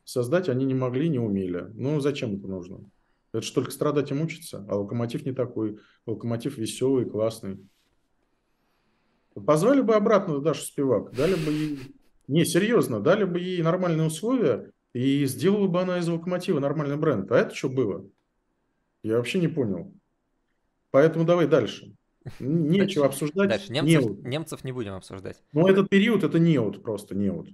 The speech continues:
Speaker 1: Чё говорить, если это всё, э, стыдно показывать.
Speaker 2: Окей,
Speaker 1: Хотя,
Speaker 2: ну
Speaker 1: ещё раз говорю, я там щас это, это разглагольствую так, но я не знаю, в какой ситуации были люди.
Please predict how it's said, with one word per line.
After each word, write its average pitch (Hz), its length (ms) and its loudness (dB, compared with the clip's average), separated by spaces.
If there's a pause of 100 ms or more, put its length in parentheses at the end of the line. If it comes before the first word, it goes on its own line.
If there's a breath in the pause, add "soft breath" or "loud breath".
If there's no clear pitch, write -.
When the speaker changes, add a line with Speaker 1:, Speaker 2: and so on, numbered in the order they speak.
(160)
Speaker 1:
Чё - 200 -2
говорить, 107 380 0
если 104 380 -2
это 101 140 -6
всё, 95 1500 -4
э, 98 40 -14
стыдно 120 320 -6
показывать. 87 640 -8 (720 soft breath)
Speaker 2:
Окей, 147 180 -2
Speaker 1:
Хотя, 202 80 4
Speaker 2:
ну 196 60 8
Speaker 1:
ещё 175 140 2
раз 135 80 0
говорю, 135 180 2 (260)
я 143 180 8
там 175 340 4
щас 165 260 0
это, 165 240 4
это 147 760 0
разглагольствую 151 640 0
так, 113 220 0
но 139 340 0 (180 loud breath)
я 123 100 0
не 147 100 0
знаю, 156 300 2
в - 60 -6
какой 135 340 0
ситуации 156 480 -2
были 123 200 2
люди. 127 600 0